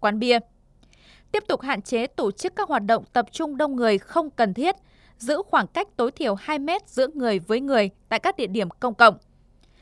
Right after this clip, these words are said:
Trường hợp cần thiết phải tổ chức hoạt động, sự kiện có tập trung trên hai mươi người tại nơi công cộng, ngoài công sở,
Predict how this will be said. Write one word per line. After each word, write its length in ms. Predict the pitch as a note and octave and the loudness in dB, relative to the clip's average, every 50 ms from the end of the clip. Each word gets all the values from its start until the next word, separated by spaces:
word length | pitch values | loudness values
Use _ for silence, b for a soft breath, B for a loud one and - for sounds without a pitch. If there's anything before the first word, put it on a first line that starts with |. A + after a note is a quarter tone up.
| b b b | b b b
Trường 180 | - E4 C#4+ C4+ | 0 0 2 2
hợp 220 | D4 C4+ - - | 2 0 0 0
cần 180 | C#4 C4+ B3 A#3 | -2 -2 -2 -4
thiết 320 | - E4+ C4 - - - | -6 -6 -6 -8 -6 -6
phải 120 | - A3 | -6 -6
tổ 180 | - - G#3 G3+ | -4 -2 -4 -4
chức 200 | - - G4 - - | -4 -4 -8 -8 -6
hoạt 200 | C4+ A#3 - - | -6 -6 -2 2
động, 200 | A3 A#3 G#3+ F3 - - | 2 2 2 2 -2 -14
sự 220 | - - - C4 | -12 -8 -6 -6
kiện 280 | - - - C4 - - - | -6 -4 -4 -4 -4 -4 -4
có 120 | - A#3+ B3+ | -4 -6 -4
tập 240 | - - B3+ - - | -4 -6 -8 -8 -6
trung 240 | - D4 C#4 C4+ | -6 -6 -4 -6
trên 300 | - - - C#4+ C4+ B3+ | -6 -6 -4 -4 -4 -4
hai 180 | A#3+ - D4+ D4+ | -6 -6 -6 -4
mươi 140 | C#4 C#4+ B3 | -4 -4 -4
người 280 | A3 A3 A3+ G#3 F#3 - b b b - | 0 2 2 2 2 0 b b b -2
tại 200 | C4+ C4 A3+ F#3+ | 0 0 0 0
nơi 180 | A3 B3+ B3+ | -2 -2 -2
công 160 | - - A#3+ A3 | -2 -2 -4 2
cộng, 240 | - B3 A#3 G3+ - - b b b b b b | 6 6 6 6 4 -4 b b b b b b
ngoài 220 | B3 C4 C4 B3+ | 0 2 2 2
công 220 | - - E4 D4+ | 2 -2 -6 -8
sở, 360 | - - - C4 A3 F#3 E3+ | -4 -2 0 2 2 2 0